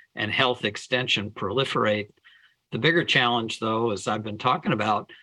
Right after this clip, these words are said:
will be finding ways to reverse the public's increasing distaste for expertise. Maybe, just maybe, dramatically improving health outcomes and healthy lifespans through enhanced diagnostics and more effective interventions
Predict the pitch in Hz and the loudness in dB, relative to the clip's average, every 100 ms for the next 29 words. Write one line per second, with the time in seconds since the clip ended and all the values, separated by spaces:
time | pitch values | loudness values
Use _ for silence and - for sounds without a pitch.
0 | - - 139 127 127 151 143 143 123 123 | -20 -4 0 2 2 4 2 2 2 2
1 | 127 127 - 117 110 127 123 - - - | 4 2 -2 -4 0 2 2 -2 -2 0
2 | 117 113 - - 131 - 127 - 110 101 | 0 -2 -6 -6 -6 0 0 0 -4 -2
3 | 117 - - 131 131 - 98 104 - - | -2 -2 0 0 2 -2 -2 -2 -4 -6
4 | 107 139 151 117 - - _ _ - - | -6 -4 -4 -6 -12 -18 _ _ -20 -20
5 | - - 107 143 185 185 123 95 101 - | -20 -8 0 4 4 4 0 -4 -12 -20
6 | _ _ - 123 151 202 - - 110 123 | _ _ 0 2 4 0 -4 -8 -2 2
7 | 143 139 110 101 101 - _ _ _ - | 2 0 -2 -6 -10 -16 _ _ _ -4
8 | 123 120 139 151 143 127 113 139 131 123 | 0 2 2 0 2 0 2 0 2 2
9 | 101 117 110 107 117 131 - 113 104 104 | 2 0 0 0 0 0 -2 -4 -4 -8
10 | - 123 110 104 104 127 131 - 104 101 | -2 -2 0 0 2 0 -2 -2 0 0
11 | 101 - - - _ - 110 110 110 120 | -2 -8 -14 -20 _ -6 -4 -2 2 2
12 | 120 - 110 110 107 113 113 - 113 104 | 0 0 0 0 2 2 2 2 0 0
13 | - 107 113 110 107 123 113 - 107 107 | -2 0 2 2 2 2 0 -2 -2 -4
14 | 98 110 123 - 104 90 - | -2 -2 0 -2 -2 -8 -16